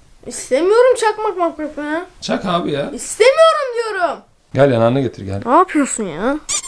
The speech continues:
Speaker 2: Yana-, <laughs> yanağını getir. Tamam hadi görüşürüz. Ben geleceğim birazdan.
Speaker 1: Gelmesin.
Speaker 2: İşim var. Arkadaşlar Mert aşağıda gördüğünüz üzere kekmek yapıyor. Bayağı sinirli.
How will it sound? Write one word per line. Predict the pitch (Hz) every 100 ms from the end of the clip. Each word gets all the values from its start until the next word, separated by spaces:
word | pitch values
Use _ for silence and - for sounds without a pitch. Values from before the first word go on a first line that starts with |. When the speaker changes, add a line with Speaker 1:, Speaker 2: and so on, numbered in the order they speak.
| -
Speaker 2:
Yana-, | 104 120 113 - 285 - 311 - 254 156 - - -
<laughs> |
yanağını | 131 139 120 123
getir. | 131 127 - - - - - - - - - - - - - -
Tamam | 117
hadi | 120 117
görüşürüz. | 110 - 123 - - - -
Ben | 110
geleceğim | 113 110 120 120
birazdan. | 107 110 101 - - - - -
Speaker 1:
Gelmesin. | - - - - - - -
Speaker 2:
İşim | - 131 127 120
var. | 95 - - - - - - - - - - - - - - - - -
Arkadaşlar | 117 110 120 120 - 117
Mert | 104 107 110
aşağıda | 107 - 113 110
gördüğünüz | 107 98 98
üzere | 95 104 107
kekmek | - 107 117 110
yapıyor. | 104 - 110 101
Bayağı | 110 110
sinirli. | - 113 101 113